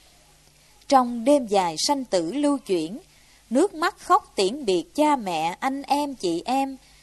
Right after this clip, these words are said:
bạn bè, thân thuộc, hoặc khóc khi mất của cải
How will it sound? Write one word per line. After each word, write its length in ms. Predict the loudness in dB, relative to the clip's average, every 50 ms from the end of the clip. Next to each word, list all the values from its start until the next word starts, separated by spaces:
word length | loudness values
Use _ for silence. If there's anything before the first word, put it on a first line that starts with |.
| _ _ _ 2
bạn 320 | 4 4 4 2 0 2
bè, 280 | 4 4 4 4 2 0 -2
thân 240 | -2 -2 -2 -2 -4
thuộc, 300 | -4 -2 0 0 0 -2 -6 _ _ _ _ _ _ _ _
hoặc 220 | 4 4 4 4 0 -2
khóc 280 | 2 2 2 2 0 -6
khi 200 | -2 -2 -2 0
mất 340 | 2 0 0 0 0 -4 -4
của 180 | -2 0 0
cải 480 | 0 0 0 0 0 0 -2 -4 -6